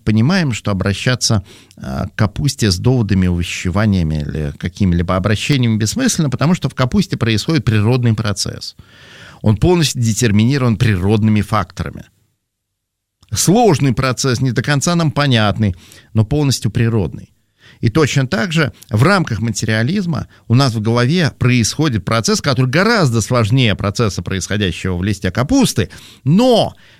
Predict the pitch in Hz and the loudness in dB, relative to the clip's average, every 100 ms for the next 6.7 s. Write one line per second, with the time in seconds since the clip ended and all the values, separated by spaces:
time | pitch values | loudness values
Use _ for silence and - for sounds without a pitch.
0 | _ - 143 120 - 202 214 156 180 - | _ -8 -2 -2 0 2 2 4 2 0
1 | 175 170 185 175 107 104 95 - 170 180 | 0 0 2 2 2 2 0 -2 0 2
2 | 131 123 117 113 123 117 120 165 160 147 | 2 0 -2 -4 -2 0 2 2 2 0
3 | 135 107 - - - - - 135 135 127 | -2 -4 -10 -20 -20 -10 0 2 2 2
4 | 123 - 107 - 101 113 107 101 - 107 | 0 0 0 0 -2 -2 0 0 -2 -4
5 | 135 127 101 87 85 101 90 76 82 92 | 0 0 2 0 0 0 0 0 -4 -2
6 | 80 78 - 117 107 73 | -2 -2 -2 -2 0 -4